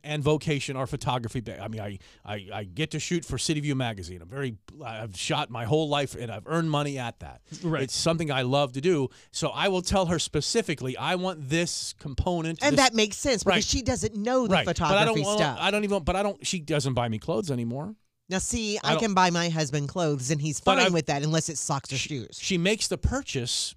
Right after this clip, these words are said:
Speaker 1: but I tell her what to buy.
Speaker 2: Mm-hmm.
Speaker 1: The fewer surprises in a relationship, the better.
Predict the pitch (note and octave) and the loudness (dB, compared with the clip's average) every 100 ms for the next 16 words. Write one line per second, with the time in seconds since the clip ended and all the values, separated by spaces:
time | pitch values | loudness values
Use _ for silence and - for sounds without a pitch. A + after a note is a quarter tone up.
0 | - D3+ D#3+ E3 - D#3 C#3 C3+ A#2+ G#2+ | -4 0 0 -2 -2 -2 -2 -2 -2 -4
1 | - A2 C3 D2+ C2+ - D3+ D3+ A#2 C#3 | -4 -4 -4 -4 -8 -8 -4 -4 -4 -6
2 | - F#3 B3 G3+ F#3 F3 E3+ D3 C3+ B2+ | -4 0 0 0 0 0 2 0 0 -2
3 | B2 B2 - - B2 G#2 D#2 B1+ - | -2 -2 -4 -6 -8 -8 -12 -14 -18